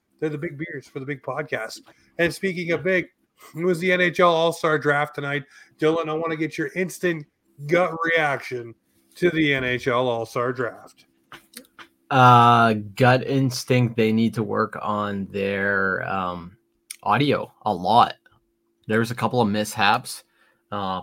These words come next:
Speaker 2: I know that they're, they're probably trying to cut out a lot of people because, um, early on, uh, every,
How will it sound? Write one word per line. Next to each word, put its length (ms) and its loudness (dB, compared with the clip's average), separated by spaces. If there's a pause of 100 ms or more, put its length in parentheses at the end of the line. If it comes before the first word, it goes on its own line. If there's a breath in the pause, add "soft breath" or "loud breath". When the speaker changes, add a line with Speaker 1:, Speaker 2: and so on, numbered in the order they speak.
Speaker 2:
I 140 -4
know 160 2
that 180 -2
they're, 260 -6 (640)
they're 80 2
probably 440 2
trying 380 -4
to 100 -10
cut 320 -8
out 260 -6
a 80 -12
lot 220 -6
of 80 -10 (380)
people 400 -6
because, 800 -10
um, 400 -12 (300)
early 400 4
on, 420 -2 (680)
uh, 300 -4 (140)
every, 400 0